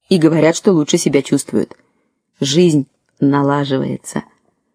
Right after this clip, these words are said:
Сегодня на уроке будущих домохозяек мы учились вышивать узоры.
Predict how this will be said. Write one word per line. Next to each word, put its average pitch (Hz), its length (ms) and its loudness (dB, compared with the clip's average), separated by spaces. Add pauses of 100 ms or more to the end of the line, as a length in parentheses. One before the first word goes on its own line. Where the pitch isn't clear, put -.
(800)
Сегодня 233 320 6
на 240 100 6
уроке 240 300 4
будущих 196 420 2
домохозяек 196 760 4
мы 233 200 6
учились 214 400 2
вышивать 156 580 0
узоры. 151 540 2